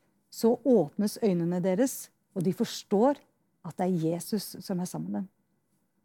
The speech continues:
Vi ser at Jesus ble åpenbart for Emmausvandrerne da de inviterte ham inn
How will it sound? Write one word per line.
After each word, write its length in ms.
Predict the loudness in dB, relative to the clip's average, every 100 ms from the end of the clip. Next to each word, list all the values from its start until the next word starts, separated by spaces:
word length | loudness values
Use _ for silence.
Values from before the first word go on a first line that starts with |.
| _ _ _ _ _ _ _ _
Vi 80 | 2
ser 160 | 8 8
at 140 | 6
Jesus 380 | 4 4 2 0
ble 100 | 0 2
åpenbart 640 | 4 4 4 0 2 2
for 80 | 4
Emmausvandrerne 840 | 2 2 0 0 0 2 2 2 4
da 120 | 4
de 100 | 4
inviterte 640 | 4 4 4 2 0 0 -2
ham 60 | -2
inn 280 | 0 4 4